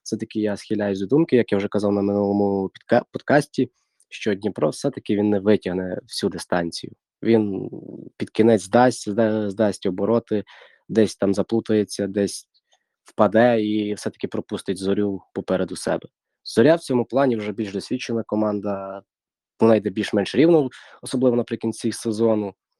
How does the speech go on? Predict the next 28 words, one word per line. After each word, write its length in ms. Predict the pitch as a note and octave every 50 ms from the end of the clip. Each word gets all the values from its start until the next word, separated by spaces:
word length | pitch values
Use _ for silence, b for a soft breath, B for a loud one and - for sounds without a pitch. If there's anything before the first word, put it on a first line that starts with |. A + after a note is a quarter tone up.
| _ _ _ _ _ -
А 260 | G2+ G2+ G2+ G2+ G#2
ось 300 | G#2 G#2 - - - - -
Дніпро 400 | A2 G#2+ G#2 - - C#3 D#3 E3
вже 160 | D#3 C3+ D3 D3
потихоньку 580 | - B2+ - A2 - - C3 C3+ B2+ - G#2
починають 600 | - - - - - G#2 A2 A#2+ A#2+ A#2 A2 -
оберти, 380 | A2+ A2 G#2 A2 G#2+ - - G#2
як 100 | G2+ -
то 80 | -
кажуть, 320 | - - G2+ G2+ G#2+ F#2+ F#2
барахлити. 680 | G2 G2+ G2+ G2 - - G2 F2+ F2 - - - - _ _ _ _ _ _ _ _ _ _ -
Тому 180 | - B2 B2+
що, 160 | A#2 - - B2+
ну, 80 | B2
дійсно, 420 | A2+ A#2 A2 F#2+ - G2 F#2 F2+ - - - _ -
диво, 380 | - B2 A#2+ A2 G2 F#2 F#2+ F2+ -
це 160 | - - G#2+ G2+
диво, 380 | F#2 A#2 C3+ D3 C3+ B2+ A2+
те, 140 | - - A2
що 160 | - - -
Дніпро 300 | G2+ G#2+ G#2 - - A2
сьогодні 440 | - - - G#2+ G#2 G2+ G#2 G2 F#2+
виграло, 460 | F#2 G2 C3 C3+ A#2+ A2+ G#2+ G#2 G#2
тому 440 | - - G#2+ G#2+ G#2 G2+ G2 F#2+ F#2+
що 240 | - - - G2+ F#2
Верес 380 | F2+ A2 A2+ A2 G#2 G2 - -
там, 240 | - F#2+ F#2 F#2+
ну, 160 | G2 G2 F2+